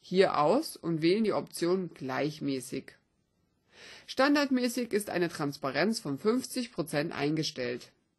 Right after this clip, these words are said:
Um weitere Linien zu erstellen, benutzen Sie das Bezier-Hilfsmittel. Ein Klick für den ersten und beim zweiten mit gedrückter Maustaste einen Bogen aufziehen.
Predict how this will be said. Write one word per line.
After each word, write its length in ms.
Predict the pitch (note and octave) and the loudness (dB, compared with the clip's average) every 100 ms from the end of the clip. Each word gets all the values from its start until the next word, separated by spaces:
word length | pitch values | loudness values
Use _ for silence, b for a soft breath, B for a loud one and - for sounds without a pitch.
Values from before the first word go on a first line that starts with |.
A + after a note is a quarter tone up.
| _ _ _ _ _ _ | _ _ _ _ _ _
Um 260 | A#3+ C#4 F#3 | 4 6 8
weitere 360 | D#3+ D#3 D3+ | 6 6 0
Linien 340 | D3 G#3 B3 A3+ | 2 4 4 2
zu 100 | A3+ | 0
erstellen, 380 | G#3 G#3 G3 F#3 | 0 2 2 4
benutzen 440 | D#3+ E3 - F3 | 4 2 0 -2
Sie 180 | E3 D#3 | 2 2
das 200 | E3+ - | 2 -2
Bezier-Hilfsmittel. 1200 | - F#3 F3 D#3+ E3+ E3+ D#3+ D3+ D3+ B2+ - C#3 - _ | 0 0 0 0 2 2 0 -4 -4 -6 -6 -12 -14 _
Ein 240 | - D#3+ | 2 2
Klick 300 | D#3+ G#3+ B3 | 4 2 2
für 120 | - D#3 | -4 -4
den 160 | C#3+ | -4
ersten 560 | - F#3+ B3+ - C4+ C4 _ - | 2 2 2 -2 -6 -8 _ -8
und 180 | D#3+ C#3+ | -6 -4
beim 160 | C3 | -4
zweiten 420 | B2 - E3 G3 | -2 4 4 4
mit 140 | F3+ C#3+ | 0 -2
gedrückter 360 | - G#3+ A3 | -2 -2 0
Maustaste 540 | F3+ D3+ E3+ - F#3+ - | 2 2 2 -2 -4 0
einen 220 | C4 B3 | 2 2
Bogen 280 | E3+ D3 C3 | 2 0 -2
aufziehen. 580 | A#2 - - C#3 C3 | -6 -8 -8 -6 -8